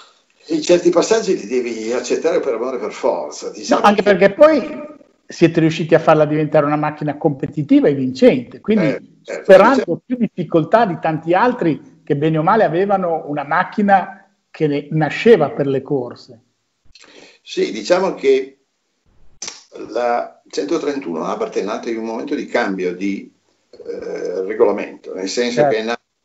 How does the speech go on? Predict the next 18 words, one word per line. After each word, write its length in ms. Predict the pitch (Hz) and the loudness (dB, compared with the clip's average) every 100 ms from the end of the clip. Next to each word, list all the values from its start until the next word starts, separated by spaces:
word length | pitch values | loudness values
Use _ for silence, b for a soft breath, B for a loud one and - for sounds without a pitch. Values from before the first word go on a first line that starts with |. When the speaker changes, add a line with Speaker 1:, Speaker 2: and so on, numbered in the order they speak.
| - - | -12 0
Speaker 1:
per 320 | 113 117 120 | 2 2 -2
il 220 | 107 98 | -8 -10
gruppo 1000 | 98 120 131 _ _ _ - 107 98 - | -8 -8 -8 _ _ _ -6 -4 -4 -8
quattro 640 | - 127 120 90 82 - 80 | -6 -4 -2 -4 -8 -10 -12
a 80 | - | -10
quattrocento 800 | 92 95 95 - 123 123 117 98 | -10 -10 -14 -6 -4 -4 -2 -2
esemplari 720 | 92 120 123 101 92 104 117 | -2 -4 -6 -6 -6 -4 -6
che 140 | - | -6
non 180 | 98 101 | -6 -6
ammetteva 600 | 101 107 107 110 104 98 | -6 -8 -4 0 0 -2
più, 300 | - 107 110 - _ _ _ _ | -6 -8 -8 -10 _ _ _ _
e 100 | - | -18
qui 140 | - 104 | -8 -4
diventa 280 | 101 98 | -4 -2
molto, 340 | 107 104 98 104 | -4 -6 -4 -4
molto, 360 | 104 101 - - | -4 -8 -12 -10
molto 360 | 104 104 - 101 | -8 -6 -2 2
Speaker 2:
Certo. 480 | 92 90 87 - | 2 0 -6 -8